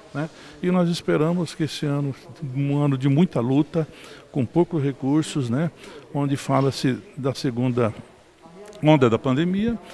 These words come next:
e a Organização Mundial de Saúde já falou da terceira onda. Então, é um norte para a administração Daniel Alonso, e a gente ainda não sabe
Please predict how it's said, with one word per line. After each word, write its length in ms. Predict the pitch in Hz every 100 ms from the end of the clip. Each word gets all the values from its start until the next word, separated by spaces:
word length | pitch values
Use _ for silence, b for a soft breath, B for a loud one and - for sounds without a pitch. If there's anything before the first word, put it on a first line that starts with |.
| B B B -
e 100 | 208
a 120 | 202
Organização 560 | 180 170 165 165 - 160
Mundial 240 | 156 165
de 80 | 151
Saúde 280 | 151 165 160
já 100 | 190
falou 260 | 175 185
da 100 | 180
terceira 560 | - 180 151 - 196 170
onda. 400 | 131 131 98 98 B B
Então, 440 | 143 147 - 165 170 B B B B
é 140 | 151 143
um 240 | 143 131
norte 580 | 127 120 160 - - 185 B B -
para 80 |
a 20 | 123
administração 720 | 123 127 127 135 120 - 131
Daniel 360 | 127 127 127 131
Alonso, 420 | 131 185 - 202 B B B B -
e 80 | 143
a 80 |
gente 360 | 131 135 139 156
ainda 340 | 123 131 139
não 240 | 135 135 139
sabe 500 | - 117 123 127